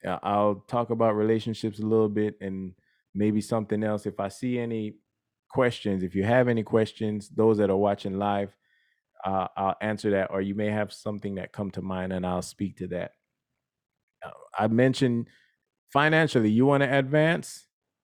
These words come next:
Budget. Name the person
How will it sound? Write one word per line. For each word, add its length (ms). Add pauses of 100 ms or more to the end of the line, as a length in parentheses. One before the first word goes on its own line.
(1700)
Budget. 520 (2250)
Name 420
the 100
person 640